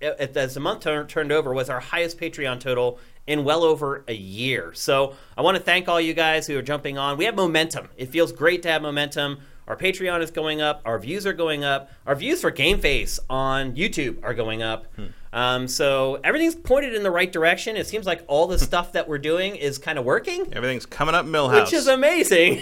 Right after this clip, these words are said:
Speaker 1: <laughs> I've done so much stuff that hasn't worked. It's good to see stuff working.
Speaker 2: It's
Speaker 1: So
Speaker 2: important to have a running start before you hit the wall.
Speaker 1: Yeah. <laughs> Uh, and I just wanna thank you, wherever you are listening to this, on whatever device you're listening on, thank you for your support. Even if you're just on iTunes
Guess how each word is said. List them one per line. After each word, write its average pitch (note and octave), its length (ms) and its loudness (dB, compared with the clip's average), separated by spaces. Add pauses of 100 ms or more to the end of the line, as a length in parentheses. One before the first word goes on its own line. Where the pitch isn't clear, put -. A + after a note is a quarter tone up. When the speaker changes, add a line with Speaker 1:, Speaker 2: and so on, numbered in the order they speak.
(120)
Speaker 1:
<laughs> - 120 -10
I've D#4 360 8
done D4 240 6
so B3+ 200 6
much A3+ 200 2
stuff G3+ 260 -2
that F3 180 -4
hasn't F3+ 280 -2
worked. C#3 280 0 (360)
It's E3+ 180 2
good E3+ 200 4
to E3+ 80 -2
see E3+ 180 -2
stuff C#3+ 260 0
working. A#2+ 260 0
Speaker 2:
It's G#2 80 -6
Speaker 1:
So E3 100 6
Speaker 2:
important D3 200 4
to C3+ 60 4
have C#3 100 4
a A#2+ 60 2
running A#2 320 0
start G#2+ 320 -2
before G#2 320 -4
you F#2+ 60 -4
hit G2+ 120 -12
the F#2+ 80 -12
wall. F#2 340 -10
Speaker 1:
Yeah. E3 280 6 (400)
<laughs> - 180 2 (1120)
Uh, G3 160 8
and G#3+ 80 8
I B3 60 8
just - 120 0
wanna D#4+ 160 6
thank A#3 300 6
you, D#3 100 0
wherever G3 320 4
you A#3+ 180 2
are E3 120 8
listening D#3+ 360 0
to E3 120 -4
this, D#3 320 2
on C3+ 160 -2
whatever D3 260 0
device C3+ 420 -2
you're C3+ 120 -4
listening B2+ 400 -2
on, A#2+ 300 -2
thank D3 280 2
you D3+ 80 -8
for C#3+ 140 -6
your C#3 120 -2
support. A2+ 580 -4
Even E3+ 180 0
if A3+ 100 -4
you're F#3 120 -2
just D3+ 380 2
on C3+ 160 -4
iTunes B2+ 760 -4